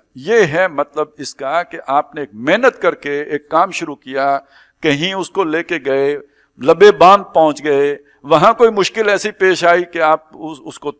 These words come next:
जो है वो जाया कर बैठे। अल्लाह के मायदे को तोड़ने का नतीजा ये निकलेगा। इसीलिए फिर अल्लाह गुमराह करते हैं, इसीलिए कहते हैं ना, "नुवल्लिही मा तवल्ला व नुस्लिही जहन्नम।" वो जा रहा है, सीधा जा रहा है, उधर जाके वो मुड़ गया किसी तरफ,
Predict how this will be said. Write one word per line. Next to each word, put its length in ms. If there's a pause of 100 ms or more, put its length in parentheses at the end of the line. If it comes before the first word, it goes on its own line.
(100)
जो 200
है 80
वो 140
जाया 260
कर 180
बैठे। 440
अल्लाह 240
के 160
मायदे 380
को 160
तोड़ने 420
का 140
नतीजा 340
ये 160
निकलेगा। 400 (440)
इसीलिए 360
फिर 160
अल्लाह 200
गुमराह 300
करते 280
हैं, 80 (400)
इसीलिए 360
कहते 280
हैं 60
ना, 80
"नुवल्लिही 640
मा 200
तवल्ला 580
व 140
नुस्लिही 440
जहन्नम।" 320 (120)
वो 160
जा 220
रहा 120
है, 80
सीधा 300
जा 200
रहा 100
है, 120 (300)
उधर 260
जाके 260
वो 140
मुड़ 180
गया 180
किसी 240
तरफ, 220